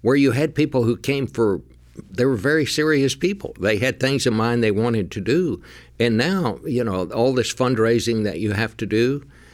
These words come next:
the campaigns you have to go through, too many good people are saying, "Look, I can just spend more, my time better doing something else." And so I think we have a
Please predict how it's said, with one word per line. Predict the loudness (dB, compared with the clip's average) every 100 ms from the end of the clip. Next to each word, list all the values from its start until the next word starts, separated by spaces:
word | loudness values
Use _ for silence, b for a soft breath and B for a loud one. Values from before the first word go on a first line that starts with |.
| -20
the | -16 -10 -10 -6
campaigns | -2 -2 -2 0 0 0
you | 0
have | -2 -2
to | -2
go | -2 -2
through, | -2 -2 -2 -4 B B B B -4
too | 2 4
many | 4 2 2
good | 2 0 0
people | -2 -2 -6 -6 -6
are | -6
saying, | -2 -2 -2
"Look, | -4 -6 -8
I | -10
can | -8 -8
just | -4 -6
spend | -4 -4 -4
more, | -6 -8 -8
my | -6 -4
time | -6 -6 -4
better | -6 -6 -10 -6
doing | -4 -4
something | -6 -8 -6 -6 -6
else." | -8 -10 -8
And | -6 -2
so | -2 -2
I | -4 -6
think | -6 -8 -4
we | -4 -2
have | -4 -8
a | -12